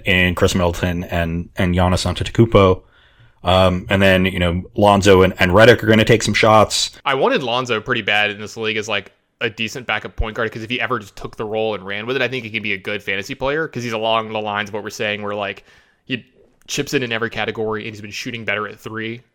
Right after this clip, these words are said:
Speaker 2: Uh,
Speaker 1: Yeah, no, he's, he's legitimately, like, a, he's not a, he's not a good shooter. He, um, he's not a great shooter yet because he doesn't really do it at high volume, but he,
Speaker 2: But
Speaker 1: he's a
Speaker 2: he's
Speaker 1: very
Speaker 2: so
Speaker 1: capable
Speaker 2: bad.
Speaker 1: shooter.
Speaker 2: He's
Speaker 1: You
Speaker 2: a
Speaker 1: can't just
Speaker 2: beast.
Speaker 1: leave him out there.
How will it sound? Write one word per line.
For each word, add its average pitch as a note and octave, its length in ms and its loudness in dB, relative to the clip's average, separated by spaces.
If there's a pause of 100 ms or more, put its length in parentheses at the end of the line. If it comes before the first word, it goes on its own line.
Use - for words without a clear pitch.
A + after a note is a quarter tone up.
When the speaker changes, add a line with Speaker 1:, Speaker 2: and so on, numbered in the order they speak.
Speaker 2:
Uh, A2+ 460 -8 (100)
Speaker 1:
Yeah, A#2 220 2 (160)
no, A#2+ 160 8
he's, F3 160 6
he's G#3+ 240 6
legitimately, C#3+ 600 10
like, A2 220 10
a, G2+ 140 2 (240)
he's E3 180 6
not G3+ 160 10
a, - 180 6
he's D#3 140 2
not D#3+ 140 8
a A#2+ 40 10
good A2+ 320 6
shooter. D3+ 440 8 (100)
He, D#3 520 -12 (340)
um, E3+ 340 6 (340)
he's F#3 140 4
not G#3 100 12
a C3+ 40 6
great B2 240 6
shooter E3+ 240 6
yet E3+ 180 10
because A#2 140 4
he A2+ 60 8
doesn't A#2 200 8
really B2 180 8
do A#2 120 10
it A2 40 6
at G2+ 80 8
high A2+ 140 6
volume, G2 540 4
but A#2+ 80 8
he, C#3 140 10
Speaker 2:
But C3+ 100 0
Speaker 1:
he's C3 100 10
a B2 40 10
Speaker 2:
he's A2+ 100 8
Speaker 1:
very D3 160 12
Speaker 2:
so - 60 2
Speaker 1:
capable A#2 340 8
Speaker 2:
bad. - 80 2
Speaker 1:
shooter. F#2 320 2 (180)
Speaker 2:
He's A2+ 120 2
Speaker 1:
You A2+ 40 8
Speaker 2:
a A2 40 4
Speaker 1:
can't D#3 160 8
just C3 160 4
Speaker 2:
beast. A2+ 120 2
Speaker 1:
leave A#2 240 8
him G2+ 100 8
out G2 180 6
there. D#2+ 300 0